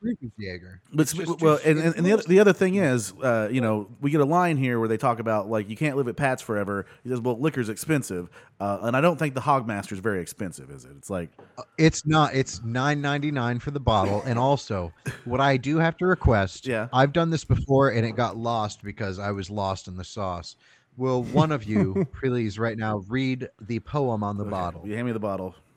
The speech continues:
Speaker 2: I'll do a dramatic reading of the bottle. Here we
Speaker 1: You
Speaker 2: go.
Speaker 1: don't have to be dramatic. It's just great. I, it's a ridiculous poem from South Africa.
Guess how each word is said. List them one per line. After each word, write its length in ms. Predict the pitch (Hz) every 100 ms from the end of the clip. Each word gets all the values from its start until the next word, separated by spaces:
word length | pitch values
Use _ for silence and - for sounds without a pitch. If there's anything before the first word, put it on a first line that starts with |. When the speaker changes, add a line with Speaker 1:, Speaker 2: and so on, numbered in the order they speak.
| _ _ _ -
Speaker 2:
I'll 120 | 78
do 160 | 82 85
a 40 |
dramatic 460 | 76 85 90 82 80
reading 300 | 80 78 76
of 60 | 71
the 40 |
bottle. 280 | 65 - _ _ _ _ _ _ 127 _
Here 160 | - 104
we 60 | 143
Speaker 1:
You 40 |
Speaker 2:
go. 60 | 196
Speaker 1:
don't 60 |
have 100 | 202
to 80 | 208
be 140 | 185 151
dramatic. 540 | - 101 101 107 80
It's 180 | - 101
just 240 | - 107 -
great. 320 | 104 104 90 -
I, 160 | 107 104 127
it's 180 | 107
a 100 | 120 98
ridiculous 580 | 113 110 113 - 107 95
poem 320 | - 120 101
from 180 | 95 101
South 300 | 98 104 95
Africa. 480 | 98 95 - - 85